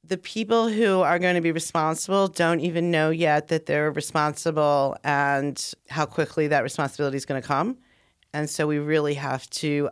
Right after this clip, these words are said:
up our efforts to start educating. We're never gonna get to health literacy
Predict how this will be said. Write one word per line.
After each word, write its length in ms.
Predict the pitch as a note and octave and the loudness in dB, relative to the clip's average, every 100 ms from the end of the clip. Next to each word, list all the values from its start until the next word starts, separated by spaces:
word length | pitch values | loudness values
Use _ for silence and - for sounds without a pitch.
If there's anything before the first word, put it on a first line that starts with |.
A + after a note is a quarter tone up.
| - | -4
up 280 | - D3 - | -2 -2 0
our 220 | C#3+ C3+ - | 2 2 -2
efforts 760 | B2 - D3 C#3 C3+ - - | -8 -4 0 0 -2 -8 -12
to 120 | - - | -10 -10
start 400 | - D#3 C#3+ - | -4 0 0 0
educating. 920 | D3 D3 D#3 - D#3 D3+ C#3+ C#3 C3+ - _ _ _ _ _ _ _ _ _ - | -4 -6 -8 -6 -2 0 0 -2 -2 -10 _ _ _ _ _ _ _ _ _ -4
We're 100 | E3+ | 0
never 260 | F#3+ G3+ | 2 2
gonna 220 | B3 A#3 G3+ | 2 0 0
get 380 | F3+ E3+ D#3+ - | 2 2 2 -4
to 180 | - D3+ | -6 -4
health 320 | B2+ E3+ E3+ | -2 -4 -2
literacy 960 | F3 D#3+ D#3 D3+ - E3 D#3 D3+ C#3+ | -2 0 -2 -4 -4 0 0 0 -4